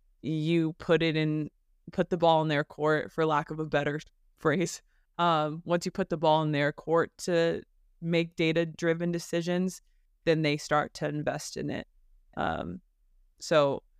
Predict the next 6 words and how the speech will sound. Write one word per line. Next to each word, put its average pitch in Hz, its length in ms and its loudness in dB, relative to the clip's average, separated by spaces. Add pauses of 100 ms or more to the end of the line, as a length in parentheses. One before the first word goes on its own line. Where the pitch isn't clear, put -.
(760)
I 165 140 -2
think 170 240 -4
just 160 160 -8
starting 156 420 0
with 147 260 -6 (720)
that 139 380 0